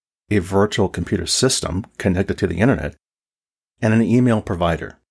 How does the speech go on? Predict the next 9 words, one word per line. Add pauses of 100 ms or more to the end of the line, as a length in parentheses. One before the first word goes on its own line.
(800)
Your
computer
also
needs
to
install
some
security
protocols